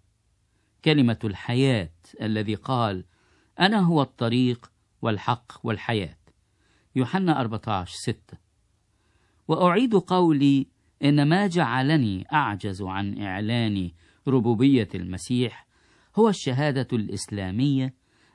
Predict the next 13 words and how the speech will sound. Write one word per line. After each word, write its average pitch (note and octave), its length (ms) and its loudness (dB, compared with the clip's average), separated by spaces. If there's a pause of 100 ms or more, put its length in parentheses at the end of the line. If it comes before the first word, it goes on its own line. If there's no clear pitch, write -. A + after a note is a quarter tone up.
التي D#3+ 340 2
تعلمتها A2+ 960 0 (340)
وعلمتها A2+ 880 0
لغيري: G2+ 560 -2 (600)
"لا E3 300 2
إله A#2 760 -2
إلا G#2 460 -4
الله". F#2+ 320 -6 (1160)
ولكني C4 480 2
تعلمت D3 580 4
أن A#2+ 300 0
الشهادة A2 720 -4
الإسلامية G2 960 -4